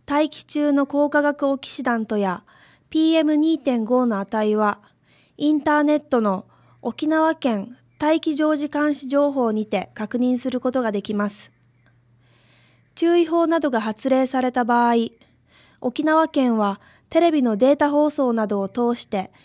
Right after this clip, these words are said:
周知を行い、沖縄市においてはメルマガ@沖縄にて情報発信を行います。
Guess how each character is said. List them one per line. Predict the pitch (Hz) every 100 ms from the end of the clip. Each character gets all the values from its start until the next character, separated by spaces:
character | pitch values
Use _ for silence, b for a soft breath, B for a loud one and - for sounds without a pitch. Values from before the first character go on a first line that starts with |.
| b
周 | - 285 285
知 | - 285
を | 262 262
行 | 262 254 247
い、 | 240 - _ _ _ b b b b -
沖 | 247 320
縄 | 339 349 339
市 | 285
に | 226
お | 233
い | 254
て | 226
は | 208 196 - b b b _
メ | 247
ル | 277 311
マ | 320
ガ@ | 302 302 311 - 226
沖 | 214 254
縄 | 262 262
に | 262 254
て | 233 196 - -
情 | 277 294
報 | 311
発 | 294 302 -
信 | 285 240
を | 202
行 | 190 208
い | 208 208
ま | 208
す。 | 208 -